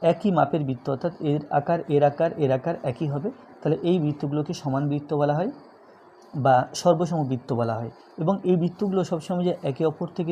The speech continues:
দূরে দূরে অবস্থান করবে তা নয়, বৃত্তগুলোর কেন্দ্র একই না হলেই হলো। যদি একটি অপরটির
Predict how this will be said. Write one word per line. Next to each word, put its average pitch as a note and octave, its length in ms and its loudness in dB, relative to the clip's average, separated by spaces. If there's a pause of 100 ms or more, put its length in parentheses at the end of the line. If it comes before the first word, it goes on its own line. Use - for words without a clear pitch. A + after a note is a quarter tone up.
দূরে C#3+ 200 0
দূরে E3+ 220 0
অবস্থান D3+ 400 -6
করবে D#3 180 -6 (100)
তা C3 160 2
নয়, F3 140 0 (1000)
বৃত্তগুলোর F#3+ 540 2 (440)
কেন্দ্র F#3 300 2 (360)
একই D#3 220 -2 (100)
না C#3 140 4
হলেই F3 320 2
হলো। A2+ 140 0 (440)
যদি E3+ 180 2 (220)
একটি - 240 -6 (100)
অপরটির F3 400 0